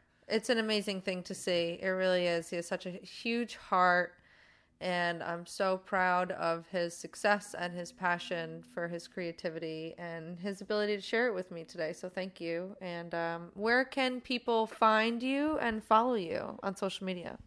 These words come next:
Speaker 1: So thank you very much. It's been an honor to be here with you. Again, I, I love the work that you do and that you continue to inspire people. And, and I mentioned Ripples in a Pond before. You are setting ripples in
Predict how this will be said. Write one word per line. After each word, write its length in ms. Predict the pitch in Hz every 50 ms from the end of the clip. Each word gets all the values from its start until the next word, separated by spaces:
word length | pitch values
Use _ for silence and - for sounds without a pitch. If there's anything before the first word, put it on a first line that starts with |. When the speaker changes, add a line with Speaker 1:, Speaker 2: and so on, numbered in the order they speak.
| - - -
Speaker 1:
So 420 | - - - - 123 120 120 - -
thank 260 | - 135 139 127 -
you 100 | 120 120
very 220 | 110 104 101 98 98
much. 260 | 101 98 95 - -
It's 120 | 107 -
been 120 | - 113 107
an 120 | 101 98
honor 280 | 82 - 104 101 104 101
to 120 | 98 101
be 180 | 95 104 113 113
here 200 | 110 113 107 101
with 240 | 98 98 95 - -
you. 340 | 104 98 95 95 95 98 110 - - -
Again, 300 | - 104 104 104 107 101
I, 100 | 101 98
I 140 | - - 104
love 240 | 104 104 110 107 107
the 80 | 113 110
work 240 | 107 110 110 107
that 80 | - 101
you 140 | 104 104 104
do 400 | 104 107 110 107 107 107 107 107 - - - _ _ -
and 300 | - 110 107 104 104 104
that 100 | 104 104
you 120 | 110 107
continue 340 | - 113 104 - - 107 110
to 120 | 107 -
inspire 420 | 107 104 - - 113 104 104 104 104
people. 400 | - - 110 104 - 107 107 104
And, 160 | 101 98 101
and 340 | 107 110 104 101 101 101 - -
I 140 | - - 104
mentioned 380 | 104 107 110 110 - - 110 110
Ripples 280 | 110 104 - 113 104
in 80 | 107 104
a 60 | 98
Pond 240 | 98 - 107 104 104
before. 360 | 104 101 - - 107 107 101
You 540 | 98 98 98 110 110 110 110 110 110 113 - -
are 380 | - 104 101 101 101 101 101 - - - - - - - - _ - -
setting 320 | - - 127 113 110 110
ripples 440 | 107 113 110 110 - 113 107 104 107
in 280 | 107 104 104 104 104